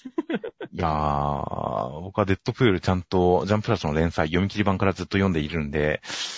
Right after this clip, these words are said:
なんか、「あのヒーローがついに駆けつけてくれた。やったー。オールマイトだ」っていう衝撃とかありましたからね。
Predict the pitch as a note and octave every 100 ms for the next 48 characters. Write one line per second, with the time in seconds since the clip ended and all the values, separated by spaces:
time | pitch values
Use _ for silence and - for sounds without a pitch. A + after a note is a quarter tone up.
0 | - - A2+ G#2+ E2 C#2+ B2 C3+ D#3 C3
1 | G#2 G2+ D3+ A#2+ - - - C#3+ - D3
2 | B2+ A#2+ C3 - _ _ _ _ C3+ -
3 | - C#3+ D3+ C#3+ - _ _ _ B2+ D3+
4 | D#3 D#3+ B2+ A2 F2 - _ _ - D#2+
5 | - G2+ F#2+ - C#2+ F2 - - D2+